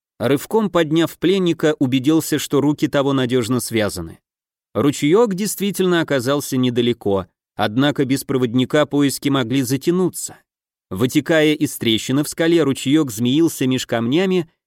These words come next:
и через десяток метров исчезал в другой трещине. Жаль,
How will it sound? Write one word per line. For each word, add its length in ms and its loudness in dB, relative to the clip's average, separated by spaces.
и 120 2
через 320 2
десяток 520 0
метров 640 0
исчезал 600 0
в 60 -8
другой 360 0
трещине. 680 -4
Жаль, 540 0